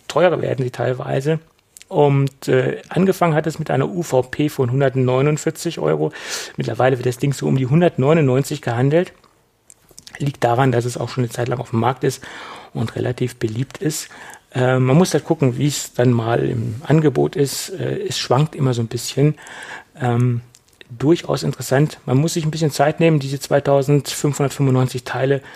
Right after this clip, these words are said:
zu verbauen. Aber das ist ja gerade der Spaß an der Freude.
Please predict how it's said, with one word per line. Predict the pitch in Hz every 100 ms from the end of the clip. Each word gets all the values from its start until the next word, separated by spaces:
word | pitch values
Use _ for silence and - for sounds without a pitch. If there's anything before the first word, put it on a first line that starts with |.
| - - -
zu | 139
verbauen. | - 113 117 120 135 135 127 _ - - - _
Aber | - 117 117 117 - _ _ - - _ 202 190 -
das | - 123 - -
ist | - 139 131
ja |
gerade | 123 117 117
der | 110
Spaß | 107 - - - 110
an | 117
der | 117
Freude. | - -